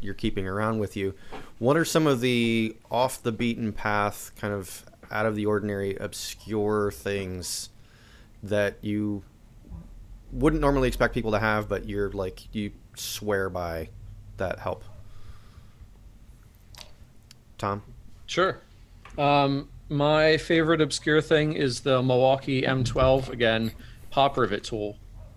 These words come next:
Speaker 2: Um, I used to use air-powered riveters to build road cases, um,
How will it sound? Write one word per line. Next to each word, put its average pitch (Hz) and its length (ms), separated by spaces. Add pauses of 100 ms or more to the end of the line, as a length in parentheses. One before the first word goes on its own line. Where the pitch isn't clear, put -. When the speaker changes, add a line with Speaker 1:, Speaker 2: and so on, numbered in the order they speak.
Speaker 2:
Um, 104 540
I 135 100
used 135 260
to 139 60
use 123 360
air-powered 123 600
riveters 127 500
to 110 80
build 110 220
road 113 220
cases, 131 600 (440)
um, 104 500